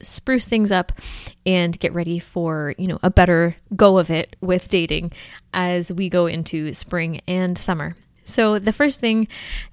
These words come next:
that you can do to refresh your dating life for spring would be to update your dating app profiles. And so this could look like a lot of different things. If you're not on dating apps, maybe it's a good time to try one.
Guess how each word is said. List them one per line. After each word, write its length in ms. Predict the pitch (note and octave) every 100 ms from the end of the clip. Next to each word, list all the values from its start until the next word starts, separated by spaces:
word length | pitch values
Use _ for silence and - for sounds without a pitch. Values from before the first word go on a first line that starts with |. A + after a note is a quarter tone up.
| -
that 320 | G3 F#3+ F#3 -
you 140 | F#3+
can 180 | - G3
do 220 | E3+ E3+
to 380 | - G#3 F#3+ E3+
refresh 380 | F3 - E3 -
your 100 | A#3
dating 280 | F3 E3+ F3
life 200 | F3 F#3
for 120 | G3+
spring 500 | - - E3 F3+ F3+
would 140 | F#3+
be 140 | G3+ G3+
to 220 | A3+ A3 -
update 360 | G3+ A3+ A3
your 80 | G#3
dating 320 | F#3 F3+ F3
app 380 | D#3+ D#3 - -
profiles. 720 | - D#3+ - - - D#3+ - - - - - -
And 360 | - F#3+ F#3+ F#3+
so 100 | A3
this 200 | G#3+ C4+
could 180 | - A#3+
look 180 | A3+ -
like 180 | G3
a 40 | F#3
lot 160 | F3+
of 60 | F#3
different 320 | F3 - -
things. 420 | F#3+ E3+ E3+ E3 - - -
If 120 | G3+ -
you're 80 |
not 200 | G3 G3+ -
on 140 | A#3
dating 260 | A3 A3+ A#3
apps, 400 | A#3 A#3 - - _ -
maybe 240 | F3+ E3
it's 100 | D#3+
a 40 | F3
good 140 | E3+
time 280 | F3+ F3+ F3+
to 280 | - A3 A3
try 220 | - C4+
one. 260 | A3 D#3+